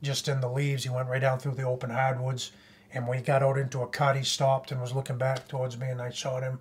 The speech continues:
This one here, it, it wasn't completely bare ground, but there was very little snow,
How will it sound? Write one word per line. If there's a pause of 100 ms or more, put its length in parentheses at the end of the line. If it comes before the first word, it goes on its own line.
(800)
This
one
here, (480)
it, (340)
it
wasn't
completely (180)
bare
ground, (320)
but
there
was
very
little
snow,